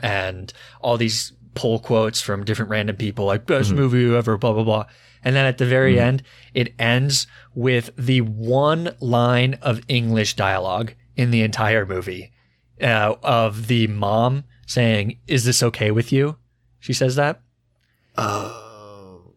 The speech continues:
Speaker 2: yeah.
Speaker 1: When she's talking to the, uh, the, the son who's gonna be
Speaker 2: Mm-hmm.
Speaker 1: hired. And it makes me so mad because the movie, 'cause the ad is clearly trying to trick you into watching the movie without knowing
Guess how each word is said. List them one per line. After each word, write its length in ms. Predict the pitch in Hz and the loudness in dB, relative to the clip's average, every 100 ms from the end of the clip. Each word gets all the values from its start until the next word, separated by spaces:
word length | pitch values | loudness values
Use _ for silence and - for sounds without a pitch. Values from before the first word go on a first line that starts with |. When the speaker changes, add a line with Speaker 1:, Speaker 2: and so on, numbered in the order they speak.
| _ | _
Speaker 2:
yeah. 380 | 90 98 98 92 | -4 0 2 4
Speaker 1:
When 120 | 127 | 2
she's 180 | 131 117 | 2 0
talking 400 | 127 117 123 120 | 2 0 0 -4
to 320 | - 120 110 | 0 2 2
the, 300 | 104 110 107 | 2 2 2
uh, 480 | 101 98 95 95 98 | 2 2 2 2 -2
the, 720 | 98 120 - 98 95 95 107 | -6 -10 -2 0 0 -4 -6
the 120 | 117 110 | -6 -4
son 480 | - 110 139 156 - _ _ - | 0 0 0 -2 -10 _ _ -10
who's 360 | - 107 101 117 | -2 0 0 -2
gonna 380 | 113 101 101 110 | 0 0 -2 -2
be 160 | 110 | -2
Speaker 2:
Mm-hmm. 80 | 110 | 2
Speaker 1:
hired. 340 | 110 131 170 - - _ _ _ _ _ - | 2 2 0 -6 -20 _ _ _ _ _ -4
And 280 | 143 143 143 - | -4 -2 -6 -2
it 240 | 165 156 | -2 0
makes 340 | 151 156 165 170 | 0 0 0 0
me 160 | 170 | 0
so 360 | 156 - 143 156 | 2 2 2 2
mad 340 | 147 135 160 165 | 2 0 0 -2
because 300 | 170 151 139 | -2 -2 0
the 100 | 143 | 0
movie, 540 | 135 147 165 175 170 - - | 2 2 0 -2 -6 -10 -4
'cause 120 | 170 | -2
the 160 | 165 208 | -2 0
ad 200 | 226 220 | 2 2
is 120 | 175 | 2
clearly 520 | - 175 196 190 170 | 0 2 4 4 2
trying 400 | - 151 147 151 | 2 0 2 0
to 140 | - | -2
trick 440 | 135 - - 175 - | -4 -4 -2 -2 0
you 300 | 147 131 131 | 2 2 2
into 260 | 139 127 | 0 0
watching 380 | 131 131 135 135 | 2 2 2 2
the 80 | 127 | 0
movie 380 | 127 147 131 113 | 2 2 2 2
without 400 | 113 113 117 123 | 2 2 0 2
knowing 680 | 117 123 123 120 113 107 | 0 2 4 4 2 0